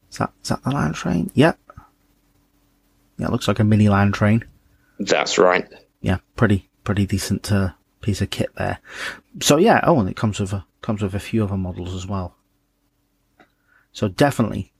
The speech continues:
Speaker 1: definitely lots of products available, um,
Speaker 2: Mm-hmm.
Speaker 1: from, from Ramshackle. And then
Speaker 2: That's right.
Speaker 1: the last one, which is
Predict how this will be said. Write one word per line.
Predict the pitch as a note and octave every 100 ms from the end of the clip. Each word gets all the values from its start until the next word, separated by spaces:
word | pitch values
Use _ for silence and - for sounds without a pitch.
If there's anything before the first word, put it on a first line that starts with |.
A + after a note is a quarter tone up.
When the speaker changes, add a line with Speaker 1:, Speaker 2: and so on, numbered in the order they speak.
| _ -
Speaker 1:
definitely | A#2 G#2+ G#2 A2+
lots | B2 - -
of | A2+
products | - B2+ G2 - -
available, | B2 G#2+ G#2+ G2+ - - - - - -
um, | G#2+ G2 F#2+
Speaker 2:
Mm-hmm. | G#2 F#2+
Speaker 1:
from, | G#2 G2
from | G2 G#2+ G2+
Ramshackle. | G#2 G#2 F#2 - G2 - - _ _ _ -
And | A2+
then | A#2+ A#2+
Speaker 2:
That's | A2 - -
right. | F2+ E2+ - -
Speaker 1:
the | A#2
last | B2 D#3 D4+ B3+ -
one, | - G#2+ F3 - _ _ _
which | - C#4 A#2+ -
is | A2+ A2 -